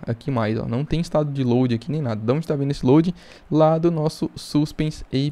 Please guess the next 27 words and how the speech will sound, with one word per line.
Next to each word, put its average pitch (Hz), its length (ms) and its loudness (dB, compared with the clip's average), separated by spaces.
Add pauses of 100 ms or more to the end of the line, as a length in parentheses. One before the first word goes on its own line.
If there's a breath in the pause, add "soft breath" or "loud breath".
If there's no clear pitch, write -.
P 170 140 0
I, 127 280 2
tá? 113 220 -2 (260 loud breath)
Então, 131 160 -2
pra 160 120 4
você 170 240 2
que - 80 -4
não 196 80 -2
conhece 151 340 0
o 147 60 4
Next, 120 440 0
né? 117 140 -4 (220 loud breath)
A - 20 -6
gente 127 160 -2
consegue 151 380 2
ter 147 140 2
esses, 135 460 0 (380 soft breath)
é, 113 380 2
special 139 400 2
files 135 420 2
que - 80 -6
eles 113 140 -2
chamam, 143 180 -2
né? 120 120 0
Esses 120 180 -2
arquivos 117 320 0
especiais 117 680 0